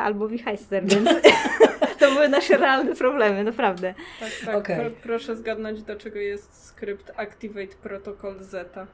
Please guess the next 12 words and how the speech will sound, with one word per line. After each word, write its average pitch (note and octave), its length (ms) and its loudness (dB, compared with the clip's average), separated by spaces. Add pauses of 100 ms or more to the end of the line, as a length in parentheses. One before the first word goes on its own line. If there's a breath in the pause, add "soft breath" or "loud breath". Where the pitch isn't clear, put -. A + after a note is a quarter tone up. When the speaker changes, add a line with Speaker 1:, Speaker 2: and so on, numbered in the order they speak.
(560)
Speaker 2:
Nie, A3+ 600 -8 (120)
nie, G#3 320 -4
nie, F#3 120 -12
nie. F#3 160 -10
To, G#3+ 100 -8 (260)
to A3 80 -4
nie G#3 140 -4
jest, F#3 320 -10 (140)
e, - 520 -14
Speaker 1:
A - 40 -8
ty G#3+ 120 -2
wiesz? A#3 300 0